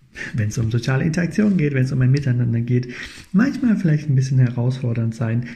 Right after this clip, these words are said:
weil ich eben ganz viel Individualität mitbringe, eigene Energie. Ich will meinen Kopf durchsetzen, ich will meine Gedanken durchsetzen, ich will das machen, was mich begeistert und das eben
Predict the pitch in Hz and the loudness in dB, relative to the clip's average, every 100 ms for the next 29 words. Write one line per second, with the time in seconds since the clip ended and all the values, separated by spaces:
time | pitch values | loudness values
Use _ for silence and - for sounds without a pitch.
0 | - 143 151 143 135 135 - 147 - 185 | -8 -6 -2 -2 0 -2 -2 -6 4 6
1 | 190 156 143 131 131 - 131 127 123 - | 8 6 4 2 2 2 0 2 0 0
2 | 123 127 143 180 - - - - 156 156 | 0 2 2 -2 -14 -20 -10 0 2 4
3 | 131 127 123 117 123 127 127 - - - | 2 2 2 4 4 2 0 -10 -20 -20
4 | - 135 151 143 131 127 131 131 - 123 | -4 2 4 6 4 4 2 0 0 -4
5 | - 127 - 127 - 139 131 123 127 123 | -2 -6 -2 -2 0 2 4 4 4 2
6 | 120 123 120 123 120 117 - 127 - 123 | 2 0 0 2 2 2 2 -4 0 -4
7 | - - - - - - 131 131 127 127 | -4 -12 -12 -14 -12 0 0 2 0 2
8 | 123 120 - 131 160 180 - 123 117 117 | 4 2 4 6 6 4 0 2 0 0
9 | - 151 - - _ _ _ _ _ _ | -2 -2 -4 -18 _ _ _ _ _ _
10 | _ - - - 135 135 131 - 127 120 | _ -20 -20 2 4 4 2 0 2 4
11 | 123 | 2